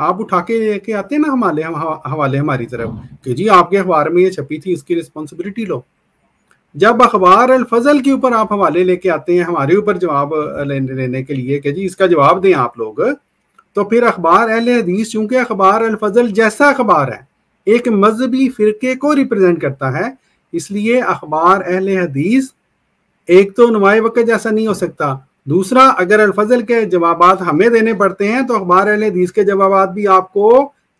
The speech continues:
देने पड़ेंगे। ठीक है प्यारे भाइयों, बहरहाल जी आगे चलें। ये आप मेरा ख्याल वो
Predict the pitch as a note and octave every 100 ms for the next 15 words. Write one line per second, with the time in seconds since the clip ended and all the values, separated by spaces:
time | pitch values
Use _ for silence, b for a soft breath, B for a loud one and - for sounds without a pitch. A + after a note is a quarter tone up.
0 | - A#2+ D#3+ G3 G#3+ D#3+ B2+ G2 F#2+ -
1 | _ _ _ _ G3 C4 D4 B3 G#3+ G3+
2 | E3+ D#3 - _ _ _ F3+ A3 G#3+ F3+
3 | F3 - E3 E3+ D#3+ A2+ G2+ _ _ _
4 | _ _ C#3 F#3+ G3+ F#3+ G3 F#3+ A3+ G#3
5 | G3+